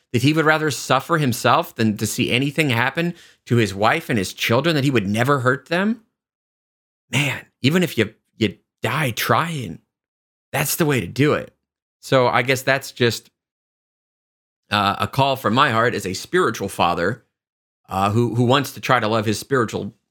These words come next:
children this way. Uh, you know, earthly fathers, biological fathers, love your wives.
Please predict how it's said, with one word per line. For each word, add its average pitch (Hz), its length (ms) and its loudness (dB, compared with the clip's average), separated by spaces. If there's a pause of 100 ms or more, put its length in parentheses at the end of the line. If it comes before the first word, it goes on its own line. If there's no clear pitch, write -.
(180)
children 101 320 0
this 92 220 -2
way. 90 380 0 (720)
Uh, 101 240 2 (640)
you 117 100 2
know, 104 280 -2 (260)
earthly 139 360 0
fathers, 117 440 0
biological 120 680 0
fathers, 101 640 -2 (580)
love 123 480 0
your 110 460 0 (220)
wives. 101 560 -2